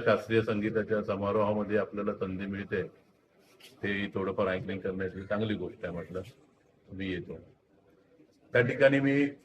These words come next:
लवकरच गेलो, दोन दिवसाचा कार्यक्रम होता. पहिल्या दिवशी गेलो सकाळी लवकर, साधारणतः साडेनऊ, दहाच्या सुमारास, सकाळपासून संध्याकाळपर्यंत समारोह चालायचा. अ, शास्त्रीय संगीतातील अर्थात, अ, बडी मातबर मंडळी होती,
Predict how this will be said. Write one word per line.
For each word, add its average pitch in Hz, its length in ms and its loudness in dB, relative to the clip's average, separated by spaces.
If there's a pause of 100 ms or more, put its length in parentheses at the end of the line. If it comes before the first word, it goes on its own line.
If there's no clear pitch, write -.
(440)
लवकरच 117 380 4
गेलो, 104 260 2
दोन 104 180 0
दिवसाचा 107 340 0
कार्यक्रम 95 400 -4
होता. 92 240 -4
पहिल्या 90 300 -4
दिवशी 95 240 -6
गेलो 95 320 -6
सकाळी 90 400 -4
लवकर, 87 260 -8
साधारणतः 87 560 -6 (600)
साडेनऊ, 90 360 -4
दहाच्या 82 340 -6
सुमारास, 90 420 -6 (140)
सकाळपासून 98 520 -4
संध्याकाळपर्यंत 98 800 -4 (200)
समारोह 95 400 -2
चालायचा. 90 460 -6 (920)
अ, 85 340 -8 (100)
शास्त्रीय 110 340 2
संगीतातील 110 640 2
अर्थात, 113 460 0 (800)
अ, 92 280 -6
बडी 110 260 0
मातबर 117 420 6
मंडळी 110 340 4
होती, 107 260 -2